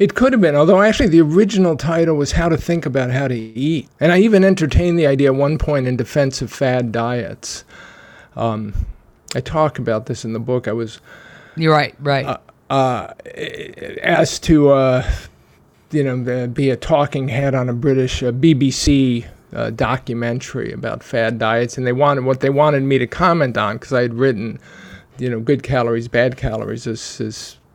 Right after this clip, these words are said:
Speaker 1: exhaustive history of obesity and chronic disease research, was why fad diets were so popular. Why do they never go away? Why are so many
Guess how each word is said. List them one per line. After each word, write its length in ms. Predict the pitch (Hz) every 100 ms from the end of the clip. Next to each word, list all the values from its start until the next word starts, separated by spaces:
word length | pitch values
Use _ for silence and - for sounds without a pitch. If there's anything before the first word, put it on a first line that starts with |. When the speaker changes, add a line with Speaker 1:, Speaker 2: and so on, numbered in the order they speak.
| _ -
Speaker 1:
exhaustive 760 | - 123 117 120 127 - 117 -
history 600 | 147 135 - 139 104 104
of 200 | 104 110
obesity 640 | 107 123 117 - 120 110
and 100 | 107
chronic 420 | - 120 113 117
disease 420 | - 110 165 143 123
research, 480 | 107 - 110 113
was 160 | 139 123
why 200 | 139 151
fad 340 | - 147 131
diets 420 | 127 127 127 117 -
were 80 |
so 180 | - 98
popular. 800 | 95 131 139 - 90 - - - _ - - - - - _
Why 140 | 156 185
do 80 | 214
they 100 | 170
never 240 | 156 151
go 120 | 139
away? 260 | 131 135 120
Why 240 | 120 151
are 160 | 175 160
so 180 | 165 151
many 420 | 151 131 123